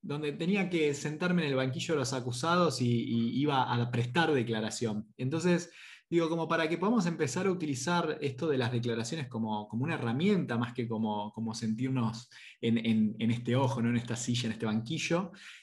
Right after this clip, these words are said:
eh, me gustaría como, eh, que empecemos pensando, bueno, ¿qué, qué son las declaraciones y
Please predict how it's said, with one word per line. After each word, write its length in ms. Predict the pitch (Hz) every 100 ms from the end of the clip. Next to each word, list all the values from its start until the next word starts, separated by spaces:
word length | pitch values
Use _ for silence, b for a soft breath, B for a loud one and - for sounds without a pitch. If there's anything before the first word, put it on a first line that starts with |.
| -
eh, 280 | 147 143 135
me 580 | 131 123 120 120 127 143
gustaría 240 | 175 214
como, 300 | 208 175 156
eh, 160 | 147 135
que 80 |
empecemos 420 | 151 147 190 196 196
pensando, 460 | 170 170 196 208
bueno, 300 | 196 196 180 -
¿qué, 180 | -
qué 140 | - -
son 300 | - 240 247
las 120 | 185
declaraciones 800 | 156 139 131 120 190 226 226 -
y 180 | 123 120